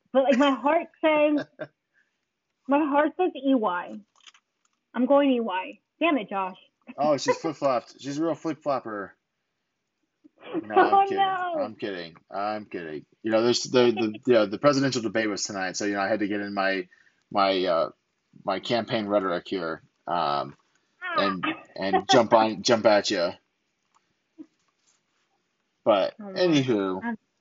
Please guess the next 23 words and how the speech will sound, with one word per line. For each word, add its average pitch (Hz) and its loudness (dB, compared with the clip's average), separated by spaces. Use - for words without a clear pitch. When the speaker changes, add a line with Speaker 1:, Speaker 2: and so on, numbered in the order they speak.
Speaker 2:
that 139 4
wraps 160 -4
up, 139 2
uh, 113 0
Impact 123 -2
for 120 -12
the 101 -8
week 95 -8
here. 90 -10
Um, 95 -4
really, 139 6
uh, 110 2
a - -2
lot 117 4
of 117 -4
exciting 113 2
stuff. 113 0
I'm 123 0
excited 127 2
for 117 -10
Bound 113 0
for 120 -8
Glory. 104 -4